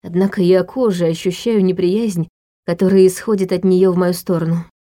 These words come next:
Брюнетка тоже садится в карету, самую роскошную из всех. Слуга кланяется ей, закрывая дверцу.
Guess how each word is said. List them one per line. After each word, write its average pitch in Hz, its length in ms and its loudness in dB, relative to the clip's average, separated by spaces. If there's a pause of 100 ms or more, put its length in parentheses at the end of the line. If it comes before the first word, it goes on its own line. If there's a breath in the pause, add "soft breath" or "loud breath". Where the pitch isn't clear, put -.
Брюнетка 202 420 2
тоже 254 320 -2
садится 208 440 -4
в - 80 -14
карету, 185 500 -4 (300)
самую 202 360 2
роскошную 180 640 -2
из 170 80 -6
всех. - 400 -10 (380)
Слуга 175 300 -2
кланяется 202 580 0
ей, 185 200 4
закрывая 185 460 0
дверцу. 170 520 -4